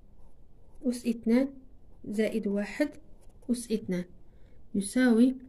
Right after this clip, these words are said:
جذر مربع أربعة يساوي اثنان.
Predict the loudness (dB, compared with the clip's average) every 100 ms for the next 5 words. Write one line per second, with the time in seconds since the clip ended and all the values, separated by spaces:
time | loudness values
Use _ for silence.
0 | -20 -20 -20 -20 -20 -20 -20 -20 -18 -14
1 | -2 6 8 8 8 6 2 2 4 4
2 | -2 -16 -18 -18 -16 -18 -18 -4 2 2
3 | 2 0 2 2 0 -14 -20 -14 -4 -2
4 | 0 2 4 4 0 -16 -8 -2 0 2
5 | 2